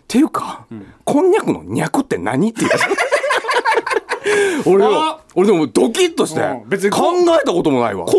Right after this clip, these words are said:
Speaker 2: んもわからんけど。
Speaker 1: うん。
Speaker 2: うん。
Speaker 1: それこんにゃくのにゃくって、こんにゃくしかもう使わんし。
Speaker 2: にゃくって使わんね。
Speaker 1: にゃくって。
Speaker 2: うん。
Speaker 1: で、俺、がぜん火がついてさ、
Speaker 2: うん。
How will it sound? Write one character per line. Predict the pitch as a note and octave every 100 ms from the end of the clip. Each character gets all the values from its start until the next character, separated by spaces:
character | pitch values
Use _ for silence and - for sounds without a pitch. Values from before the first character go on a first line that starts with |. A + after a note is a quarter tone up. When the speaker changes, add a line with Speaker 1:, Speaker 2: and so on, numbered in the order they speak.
| B3+
Speaker 2:
ん |
も | F3
わ | F#3+
か | A3+
ら | G#3+
ん |
け | C#3
ど。 | G#2 -
Speaker 1:
う | C3+
ん。 | C#3+ G2+ -
Speaker 2:
う | C3+
ん。 | A2+
Speaker 1:
そ | C4
れ |
こ | - - D4
ん |
に | F4 C5+
ゃ | D5
く | A3
の | C3 - -
に | D#3
ゃ | F3
く | A3+
っ |
て、 | - A#2 F#2+
こ | - D4+
ん | F4
に | A4
ゃ |
く | -
し | -
か | -
も | -
う |
使 | - C4
わ | C4 C4
ん |
し。 | - E2+ - _ _ _
Speaker 2:
に | C#3+ F3
ゃ | F#3+
く | - C4
っ |
て | -
使 | C3 -
わ | -
ん |
ね。 | -
Speaker 1:
に | -
ゃ |
く | -
っ |
て。 | - C#3+ F2+
Speaker 2:
う | A#2+
ん。 | A2+ G2 - _ -
Speaker 1:
で、 | F3
俺、 | G#3+ A#3
が | F3+ A#3+
ぜ | D4+
ん | D4
火 | -
が | D#4+
つ | - D#3+
い | G#2+
て |
さ、 | - E2+
Speaker 2:
う | A#2
ん。 | G#2